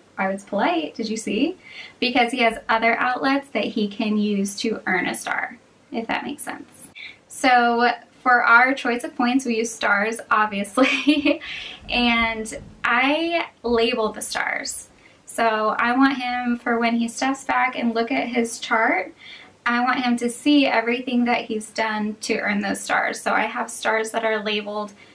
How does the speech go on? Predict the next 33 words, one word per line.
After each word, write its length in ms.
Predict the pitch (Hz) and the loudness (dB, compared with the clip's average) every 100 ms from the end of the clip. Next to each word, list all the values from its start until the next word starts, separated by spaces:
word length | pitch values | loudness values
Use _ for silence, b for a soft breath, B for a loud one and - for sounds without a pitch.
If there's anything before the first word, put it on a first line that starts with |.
| B _ | B _
kindness 500 | - 226 208 226 226 | -6 -2 -2 -2 -6
star, 640 | - 202 - - - 240 - _ _ _ _ _ _ _ _ - - | -2 0 2 2 0 -2 -8 _ _ _ _ _ _ _ _ -20 -6
politeness 540 | - 220 214 - 220 226 | 0 2 2 0 -6 -4
star, 500 | - 220 214 214 214 | 0 2 4 2 -2
waiting 300 | 202 208 226 | -6 -6 -6
to 80 | |
speak 380 | 240 - 240 233 | -6 0 0 0
star, 640 | - - 214 208 208 214 220 - | -6 -2 2 2 2 -2 -6 -10
things 260 | 220 220 208 | -8 -6 -4
like 200 | 208 208 | -4 -2
that. 320 | 208 208 - B B B B - | 0 0 -2 B B B B -2
Um, 480 | 233 220 214 220 208 | 0 0 -2 -6 -6
because 600 | 262 262 247 233 233 - - _ _ | -4 2 2 2 0 -10 -20 _ _
if 160 | 233 240 | 0 2
he 140 | 269 | 2
were 180 | 254 247 | 2 0
to 160 | 240 226 | 0 -2
do 560 | - 302 302 302 285 - | 0 0 2 4 4 4
all 240 | - 214 | 4 4
of 100 | 214 | 2
these 220 | 220 226 - | -2 -6 -4
behaviors 720 | 233 254 254 240 220 220 220 | -4 -2 -2 0 2 0 -2
and 180 | 226 220 | -4 -6
then 120 | 220 | -6
stand 340 | - 240 233 | -2 2 2
back 320 | 226 214 220 | 2 2 0
and 140 | 226 214 | -2 -2
look 180 | 220 233 | -4 -4
and 160 | 220 | -4
just 200 | 247 226 | -4 -4
see 180 | - 220 | -4 -4
blank 320 | 226 214 202 | -2 -2 -4
stars, 520 | - 208 208 269 320 | -2 0 2 0 -2